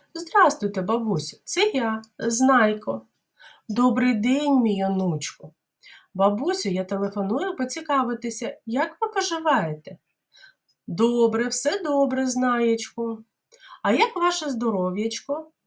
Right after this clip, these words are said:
Та нічого, дякую, що турбуєшся.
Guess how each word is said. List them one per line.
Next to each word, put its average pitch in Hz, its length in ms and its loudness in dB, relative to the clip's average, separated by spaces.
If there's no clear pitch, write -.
Та 339 80 -2
нічого, 294 720 0
дякую, 302 500 0
що - 180 -6
турбуєшся. 262 960 -4